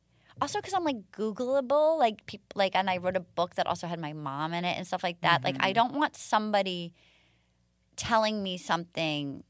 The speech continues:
Speaker 1: that then me, either makes me worry about her, you know? So I'm just, I, I don't know.
Speaker 2: Well, from, like, now, like, have you ever,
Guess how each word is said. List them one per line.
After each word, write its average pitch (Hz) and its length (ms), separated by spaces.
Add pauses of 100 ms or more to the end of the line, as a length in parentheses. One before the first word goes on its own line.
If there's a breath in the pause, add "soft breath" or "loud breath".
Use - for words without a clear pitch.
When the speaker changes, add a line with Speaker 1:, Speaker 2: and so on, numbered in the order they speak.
(260)
Speaker 1:
that - 240
then 170 440 (120)
me, 185 380
either 202 240
makes 180 180
me 170 100
worry 170 280
about 170 260
her, 165 840 (200)
you 196 140
know? 180 240
So - 160
I'm 240 80
just, 269 240 (320)
I, 247 100
I - 20
don't 269 200
know. - 260 (560 loud breath)
Speaker 2:
Well, 180 200
from, 175 440 (200)
like, 147 380 (640)
now, 139 560
like, 151 200
have 156 200
you 160 120
ever, 131 540